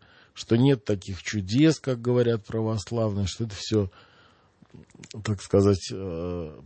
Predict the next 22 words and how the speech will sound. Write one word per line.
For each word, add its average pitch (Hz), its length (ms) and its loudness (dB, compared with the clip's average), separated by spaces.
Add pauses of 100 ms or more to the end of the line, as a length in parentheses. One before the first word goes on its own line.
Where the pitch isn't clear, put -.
(180)
плоды 107 380 4
фантазии. 92 800 -2
Но 110 220 2
это 110 320 0
неправда. 87 800 -2 (760)
Потому 120 240 6
что 135 160 2
православие, 127 840 2
в 101 80 -4
конечном 123 500 -2
счёте, 139 320 -2
совершенно 131 600 2
ещё 127 300 2
не 147 340 6
реализованное 123 1120 2
на 95 140 -2
территории 110 720 0
нашей 101 400 -2
страны 98 600 -2 (360)
и 98 100 2
тех 113 340 4
вот 95 220 -2